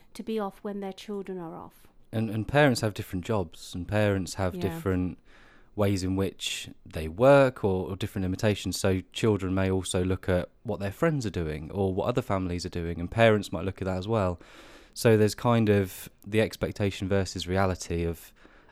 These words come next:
Speaker 2: actually what the holiday is gonna be like can be different for lots of different families. And if that's families within one friend group, it might, not necessarily animosity, but there's just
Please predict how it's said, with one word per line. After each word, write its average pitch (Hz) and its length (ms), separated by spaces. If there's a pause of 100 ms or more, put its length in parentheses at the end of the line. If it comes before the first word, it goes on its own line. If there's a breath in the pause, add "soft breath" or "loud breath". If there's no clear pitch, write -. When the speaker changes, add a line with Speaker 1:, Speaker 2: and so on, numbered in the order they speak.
(120)
Speaker 2:
actually 92 380
what 92 180
the 90 60
holiday 92 300
is 87 100
gonna 90 120
be 85 120
like 85 580 (420 soft breath)
can 120 240
be 107 80
different 95 400
for 98 120
lots 78 180
of - 40
different 87 260
families. 90 460
And 101 80
if 101 140
that's - 380 (240)
families 98 420
within 95 260
one 95 200
friend 135 340
group, 80 380 (420 loud breath)
it 104 160
might, 110 540
not 156 120
necessarily 113 360
animosity, 95 720
but - 160
there's 92 240
just - 560